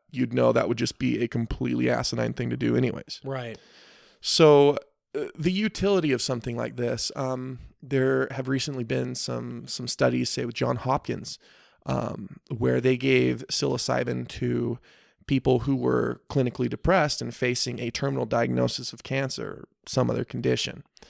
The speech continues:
Speaker 1: And what they found is that if they got the dosage right, if, if they were able to elicit what they called a mystical experience in these people, um, with these mushrooms, that the people, their happiness jumped, like, one standard deviation.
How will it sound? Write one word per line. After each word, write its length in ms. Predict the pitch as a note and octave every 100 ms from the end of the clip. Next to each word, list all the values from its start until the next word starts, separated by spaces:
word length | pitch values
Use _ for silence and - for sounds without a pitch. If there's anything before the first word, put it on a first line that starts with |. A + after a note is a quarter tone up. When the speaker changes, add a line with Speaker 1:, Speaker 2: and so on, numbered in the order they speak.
| - - - - -
Speaker 1:
And 120 | B2
what 100 | C#3+
they 100 | C#3
found 540 | - F#3 A#3+ C3+ B2 - -
is 240 | B2 A2+
that 300 | A#2+ A#2+ - - _
if 240 | B2+ B2
they 140 | - A#2+
got 180 | C3 D#3+
the 40 |
dosage 540 | C#3 C#3 C#3+ - E3 D3+
right, 260 | D3+ D#3
if, 180 | C3 - -
if 220 | B2+ -
they 120 | C#3
were 200 | D3+ E3
able 240 | C#3 D3 D3
to 200 | - C3+
elicit 420 | B2 B2+ C3 B2
what 160 | B2 A#2
they 80 | A#2+
called 260 | - B2+
a 40 | A#2+
mystical 560 | A#2+ C#3 - D#3+ D3
experience 600 | C3 - - D3 A2+ -
in 60 | B2
these 160 | A#2 -
people, 480 | E3+ - - - _ _ _ _ _ _ _ -
um, 320 | C3 - - D3
with 220 | A#2+ B2+
these 200 | C3 A#2+
mushrooms, 600 | C3 - - A#2 - - - - - - _ - -
that 440 | A#2+ B2 B2+ -
the 80 | A#2+
people, 640 | - E3 D#3 C#3+ C#3+ C#3+ _ _ _ _ _ _ _ _ _
their 160 | B2+ B2+
happiness 580 | - D#3 E3+ B2+ B2+ A#2
jumped, 380 | A2 C3+ B2+ -
like, 220 | C3 B2+
one 200 | B2+ B2+
standard 380 | - C3+ C3 B2
deviation. 680 | B2+ C#3 C3 B2+ - -